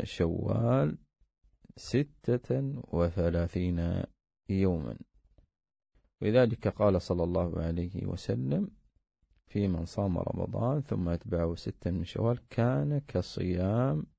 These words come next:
الدهر. وإذا نظرنا إلى العدد فإن، وموازين العمل الصالح، فإن الحسنة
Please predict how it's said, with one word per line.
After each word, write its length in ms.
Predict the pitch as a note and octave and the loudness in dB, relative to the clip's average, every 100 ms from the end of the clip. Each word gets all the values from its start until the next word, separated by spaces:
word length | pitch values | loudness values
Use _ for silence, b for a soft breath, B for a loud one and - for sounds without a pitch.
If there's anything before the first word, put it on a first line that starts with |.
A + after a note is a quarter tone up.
| _ | _
الدهر. 600 | F#2 E2+ F#2 F2+ F2 - - _ - _ _ _ _ _ _ _ _ _ _ _ _ _ - _ _ - - _ | -4 0 4 4 2 -8 -20 _ -20 _ _ _ _ _ _ _ _ _ _ _ _ _ -20 _ _ -20 -20 _
وإذا 1500 | - A2 A2 G#2 - _ _ _ _ _ _ _ C#3+ D#3+ D3+ | -4 2 2 2 -4 _ _ _ _ _ _ _ 0 2 4
نظرنا 580 | C3 G2+ A#2+ A2 F2+ E2+ | 4 2 2 2 2 2
إلى 320 | F2 F2 F2 F#2+ G#2+ A2 A2 A2 - - | 2 2 2 2 0 -2 -2 -4 -8 -6
العدد 840 | F#2+ E2+ E2+ D#2+ D#2+ F#2 G#2+ C3+ D3 - | -2 0 0 -2 0 0 2 -2 -4 -16
فإن، 640 | - - B2 A#2 F#2 F#2+ F2 - F2+ E2+ E2 G1+ - - - - - - - E2 - - | -10 -6 -2 -2 -2 -4 -6 -4 0 2 0 -2 -6 -10 -14 -16 -16 -18 -18 -18 -20 -6
وموازين 840 | F2+ F2 E2+ F2 F2+ G2+ A#2+ C#3+ - | 0 2 2 0 0 0 0 -2 -2
العمل 500 | F2 D#2 F2 F#2+ E2+ | -4 -2 0 0 -2
الصالح، 560 | - - G#2 D#3 E3+ | -6 -2 -2 -2 -4
فإن 300 | - E3+ D3+ | -4 -2 0
الحسنة 680 | A#2 G#2 - A#2 - F#2 F2+ | -2 -4 -4 -4 -2 -2 -2